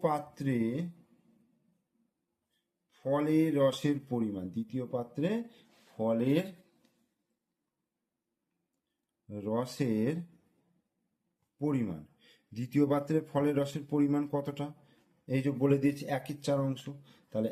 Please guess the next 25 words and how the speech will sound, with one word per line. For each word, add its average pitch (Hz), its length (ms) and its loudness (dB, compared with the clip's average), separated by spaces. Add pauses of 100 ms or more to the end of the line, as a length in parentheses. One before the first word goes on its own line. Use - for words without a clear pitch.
(160)
একের 135 260 -6
চার 131 200 0
অংশ 131 140 -6 (120)
লিখলাম, 131 300 -2 (760)
একের 120 320 -10
চার 170 140 0 (160)
অংশ। 87 180 -14 (560)
এবার 120 180 4 (400)
দ্বিতীয় 139 380 -2 (120)
পাত্রে 147 400 0 (320)
তাহলে 123 200 0 (120)
জলের 139 300 2 (100)
পরিমাণ 147 280 4 (120)
কত 143 140 -4 (120)
হবে? 135 180 -2 (140)
আমি 131 200 0
তো 135 60 0 (120)
মোট 135 160 0 (100)
আয়তন 135 260 -2 (200)
এক 123 160 -4
অংশ 131 140 -6 (140)
ধরেছি, 123 300 -4 (380)
তাহলে 107 200 -2 (140)
জলের 117 540 0 (800)
পরিমাণ 110 540 0